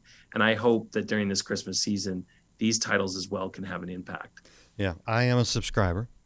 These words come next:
Speaker 2: so I'm doing my part. <laughs> If you're not a subscriber, go to pureflix dot com right now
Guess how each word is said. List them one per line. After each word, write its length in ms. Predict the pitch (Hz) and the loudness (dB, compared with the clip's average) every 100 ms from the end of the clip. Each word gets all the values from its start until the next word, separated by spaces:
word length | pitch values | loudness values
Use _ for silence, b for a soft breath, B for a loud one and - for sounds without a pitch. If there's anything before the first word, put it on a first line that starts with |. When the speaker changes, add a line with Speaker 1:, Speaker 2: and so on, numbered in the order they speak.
| _ - | _ -10
Speaker 2:
so 340 | - 95 87 | 0 2 2
I'm 200 | 98 87 | 2 0
doing 220 | 92 90 | 2 0
my 160 | 90 92 | 0 -2
part. 380 | - 95 107 - | -2 -2 -2 -4
<laughs> 80 | - | 2
If 240 | 151 92 | 4 4
you're 100 | 120 | 2
not 180 | 110 107 | 4 2
a 40 | 104 | 0
subscriber, 580 | 110 - 107 92 113 | -4 -4 -2 0 0
go 160 | 147 117 | 0 0
to 80 | 104 | 0
pureflix 560 | - 127 - 113 - | 0 0 2 0 0
dot 240 | - 98 - | -2 -4 0
com 300 | 110 113 110 | 0 2 2
right 180 | 107 104 | 0 0
now 440 | 110 117 113 147 | 2 2 2 0